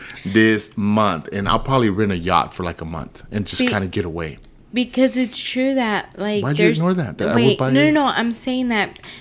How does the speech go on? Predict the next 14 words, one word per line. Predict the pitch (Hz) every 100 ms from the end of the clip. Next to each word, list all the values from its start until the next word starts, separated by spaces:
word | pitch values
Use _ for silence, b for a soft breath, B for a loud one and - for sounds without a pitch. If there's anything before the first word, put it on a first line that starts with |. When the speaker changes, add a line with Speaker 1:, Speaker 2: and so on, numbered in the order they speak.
| -
Speaker 2:
that's | 226 233 -
such | - - 233 226
a | 233
good | 226 214
point | - 220 196 202
that | 180 - -
y-, | 208 196 196 - -
you | 208 202 208
would | 190 185 -
get | 202 190 185 B B B B _
a | 196 190 180 170
financial | 180 208 190 180 180 180
advisor, | 170 170 156 - -
Sam. | - - -